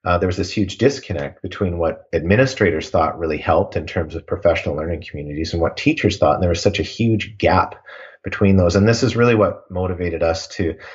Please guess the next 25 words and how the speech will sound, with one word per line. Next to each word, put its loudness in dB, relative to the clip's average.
to -2
start 2
to -4
think -2
about 0
the, 0
the, -8
the -8
context -2
of -4
P -4
L 4
C -4
two -6
point -4
oh 4
is, 0
is 0
really 6
the 2
question, 2
what's 2
the 4
observable 2
impact -4